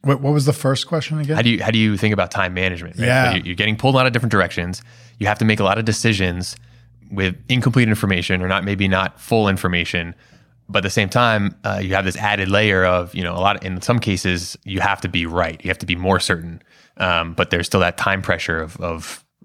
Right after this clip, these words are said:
Speaker 2: uh, of, uh, having to make decisions fast that's always on you.
Speaker 1: Yeah. So on,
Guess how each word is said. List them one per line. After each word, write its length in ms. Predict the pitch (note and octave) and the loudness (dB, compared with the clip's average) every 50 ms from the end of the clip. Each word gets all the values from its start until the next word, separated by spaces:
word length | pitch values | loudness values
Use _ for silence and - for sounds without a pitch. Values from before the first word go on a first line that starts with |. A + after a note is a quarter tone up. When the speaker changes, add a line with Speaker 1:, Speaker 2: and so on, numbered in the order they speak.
| _ - - | _ -16 -12
Speaker 2:
uh, 200 | - F2+ E2+ - - | -10 -10 -10 -10 -12
of, 480 | - F#2 F2+ E2+ - - - - - | -12 -12 -12 -14 -16 -18 -20 -12 -10
uh, 300 | F#2 F2 F2 C#2 C#2 - | -8 -8 -6 -6 -8 -6
having 280 | - - G#2 F#2+ G2 F#2+ | -4 -4 -2 -2 -2 -2
to 60 | F#2 | 0
make 140 | F2+ F2+ - | -2 -2 -4
decisions 320 | F2+ - - E2+ E2 E2 | -2 -4 -4 -4 -4 -4
fast 360 | - F#2 F2+ F2 E2 - - - _ _ | -4 -2 -2 -2 -4 -6 -12 -16 _ _
that's 160 | F#2 E2+ - | -10 -4 -4
always 200 | F2 F2 F2 E2+ | -2 -2 -2 -4
on 240 | F2 E2+ F2+ F2 E2+ | -4 -4 -4 -6 -8
you. 80 | E2 - - _ _ _ _ _ | -12 -14 -20 _ _ _ _ _
Speaker 1:
Yeah. 420 | - A#2+ A#2+ B2 A#2 G#2 E2+ E2 - _ | -2 2 2 2 2 2 -2 -6 -12 _
So 240 | - - - D3+ C#3+ | -4 2 4 4 4
on, 200 | C3+ C#3 C#3+ | 4 2 -2